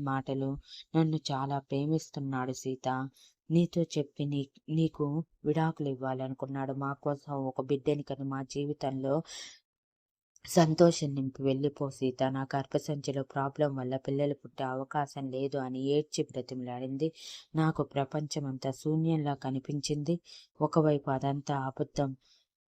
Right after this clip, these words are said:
అని అనిపించి ఎంతో వాదించాను, "రామ్ గారు అలా చేయరు" అని.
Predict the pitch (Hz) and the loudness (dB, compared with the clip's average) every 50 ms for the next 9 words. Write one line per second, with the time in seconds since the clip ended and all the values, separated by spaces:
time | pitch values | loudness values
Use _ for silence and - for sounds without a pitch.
0 | _ _ _ - 170 175 175 165 151 143 147 151 160 - 175 165 156 - - 139 | _ _ _ 2 6 6 6 6 6 4 4 2 4 4 4 2 2 0 0 0
1 | 135 131 135 139 135 - 160 143 131 135 135 131 135 160 160 151 139 - 139 131 | 0 0 0 0 2 4 4 4 4 2 0 0 2 0 0 0 0 0 -2 0
2 | 131 131 131 123 131 131 131 135 143 147 - 143 135 131 135 131 123 123 127 131 | 0 0 0 0 2 2 2 2 0 0 2 2 2 2 2 0 0 0 0 0
3 | 131 127 - - 139 131 131 135 139 139 131 131 131 143 165 | -2 -2 -2 -4 -4 -2 -2 -2 -2 -2 -2 -2 0 0 -2